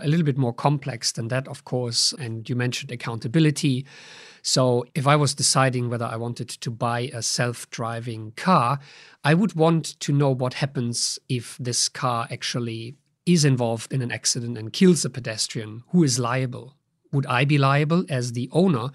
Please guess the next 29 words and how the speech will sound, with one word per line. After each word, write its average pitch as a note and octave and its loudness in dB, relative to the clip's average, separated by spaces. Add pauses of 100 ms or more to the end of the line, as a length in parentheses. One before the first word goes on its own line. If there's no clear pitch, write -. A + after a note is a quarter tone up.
(260)
who C#3+ 0
now C3 4
has A#2+ -2
no C#3 2
agency C3 -2
about A#2 -4
what A#2 -6
this - -6
car B2 -2
that A2+ -8 (100)
I'm G#2+ -12
sitting E3+ 0
in A2+ -10
is A2+ -8
doing B2+ 2
because A2 -8
the A#2 -8 (380)
robot C3+ 4
is C3 -4
making B2 -2
the A2+ -8
decisions? B2+ -2 (540)
Or D#3 4
is D3 0
indeed C#3+ 0
the C#3+ 0
car G3 2
company B2+ -4
liable A#2 -4